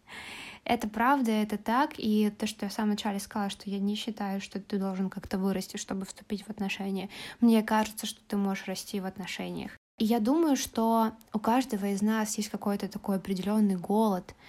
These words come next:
по материнской любви, по материнской опеке, потому чтобы тебя донянчили, что-то сделали для тебя. Но ключевой вот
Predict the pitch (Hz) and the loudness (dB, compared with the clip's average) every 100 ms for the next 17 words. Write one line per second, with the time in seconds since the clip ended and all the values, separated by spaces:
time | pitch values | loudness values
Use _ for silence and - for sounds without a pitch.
0 | - - - 208 202 196 208 208 208 208 | -20 -18 -2 0 2 2 0 0 2 0
1 | - 196 202 185 196 202 196 190 - 190 | -2 -2 -2 -2 -2 -2 -4 -4 -4 -2
2 | 202 202 - 208 196 196 185 190 202 202 | -2 -2 -4 -4 -4 -4 -4 -6 -10 -10
3 | 196 180 180 - 185 196 196 180 185 185 | -8 -8 -10 -12 -12 -10 -8 -6 -4 -4
4 | 180 190 - 185 185 - - - - 214 | -4 -6 -8 -8 -10 -12 -16 -16 -10 -6
5 | 240 254 226 185 190 190 180 180 - - | -4 -2 -2 -4 -4 -6 -6 -8 -12 -18
6 | - - - - - 214 233 233 226 - | -18 -16 -16 -4 6 6 8 6 4 2
7 | _ - 233 262 - 294 254 269 254 208 | _ 4 6 6 6 6 8 10 8 6
8 | 196 - - 190 | 0 -12 -12 -10